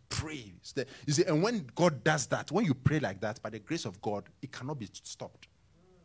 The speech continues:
or it cannot. When I say stop, even if you don't have people, uh, uh,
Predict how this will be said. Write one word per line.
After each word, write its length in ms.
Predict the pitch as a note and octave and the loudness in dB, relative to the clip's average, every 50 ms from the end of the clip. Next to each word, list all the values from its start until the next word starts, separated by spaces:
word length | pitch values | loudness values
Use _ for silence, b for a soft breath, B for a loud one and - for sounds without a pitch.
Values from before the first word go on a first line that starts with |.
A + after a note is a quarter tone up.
| _ _ | _ _
or 140 | - - C3 - | -4 -2 -2 -2
it 120 | D3 B2+ | -4 -6
cannot. 280 | - C#3+ C#3+ D3 E3+ F3 | -4 -6 -4 -2 -2 0
When 120 | F#3+ F#3+ | 0 -2
I 20 | - | -2
say 140 | - C#3+ | -4 -8
stop, 200 | C3+ - C#3 - B B B B B B B B B - | -4 -2 -4 -4 B B B B B B B B B 4
even 260 | G#3+ F3+ A3+ C4 A#3 - | 6 8 8 6 6 4
if 140 | G#3 - | 0 0
you 60 | D3 C3 | 2 2
don't 160 | D#3 D#3 D#3+ | 2 2 0
have 360 | - - D3+ D#3 - - _ | -2 -2 -2 -2 -2 -8 _
people, 440 | - D3+ C#3 C#3+ D3+ C#3+ C#3 C3+ C3+ b b b b b b b b b b _ _ _ _ _ _ _ _ _ _ _ _ _ _ _ _ _ _ _ _ _ _ C#3+ C3 _ | -4 -4 -2 0 2 2 2 0 -2 b b b b b b b b b b _ _ _ _ _ _ _ _ _ _ _ _ _ _ _ _ _ _ _ _ _ _ -20 -10 _
uh, 60 | - | -4
uh, 300 | B2+ A2+ A2+ - A#2+ G#2+ | -2 -2 -2 -2 -4 -6